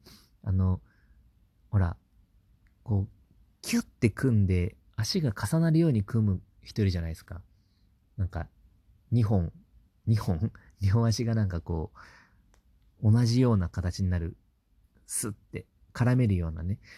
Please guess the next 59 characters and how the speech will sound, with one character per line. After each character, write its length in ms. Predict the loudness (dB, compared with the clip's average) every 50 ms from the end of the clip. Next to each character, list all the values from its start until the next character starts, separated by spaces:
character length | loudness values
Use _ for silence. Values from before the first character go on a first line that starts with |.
| -20 -20 _ _ _
あ 100 | -4 -2
の 140 | -2 -2 -4
組 200 | -4 -4 -2 -2
み 80 | -2 -4
方 280 | -6 -8 -8 -6 -4
は 120 | -2 0 0
ね、 160 | 0 0 0
す 260 | -2 -2 0 2 2
ご 160 | 2 2 2
い 40 | 0
ス 180 | -2 0 2 2
マ 160 | 4 4 2
ー 20 |
ト 100 | 2 0
だ 120 | -4 -4 -4
と 100 | -4 -6
思 140 | -4 -4 -4
う 40 |
ん 40 | -4
で 80 | -6 -8
す 160 | -10 -10 -10
よ。 180 | -10 -12 -14 -18 _ _ _ _ _ _ _ -6
あ 140 | -4 -2
の、 260 | -2 -2 -4 -4 -6 -10 _ _ _ _ -8 -8
一 80 | -8
本 220 | -6 -2 0 0 2
に 40 |
な 80 | 2 0
る 120 | -2 -4
し 120 | -8 -6 -6
ね、 80 | -6
ピ 160 | -6 -4 -6 -8
ュ 40 |
ッ 20 | -8
て 240 | _ _ -14 -14 -14
足 200 | -12 -12 -12 -12
が。 140 | -12 -12 -16 _ _ _ -20 -20 -20 _ _ _ _ -20 -20 -20 _ _ _ -4
あ 60 | -2
の、 100 | -2 0
隣 260 | 2 2 2 4 4
の 100 | 2 0
人 120 | 0 0 -2
の 40 | 0
邪 180 | 2 2 2
魔 100 | 2 2
に 80 | 2 2
も 140 | 2 2 2
な 100 | 2 0
り 60 | 0
づ 140 | 0 0 0
ら 100 | 0 0
い 80 | -2
と 100 | -4 -6
思 200 | -8 -6 -6 -8
う 20 | -8
の 100 | -8 -8
で、 140 | -6 -4
ま 180 | -4 -2 -4 -4
だ 220 | -2 -4 -6 -6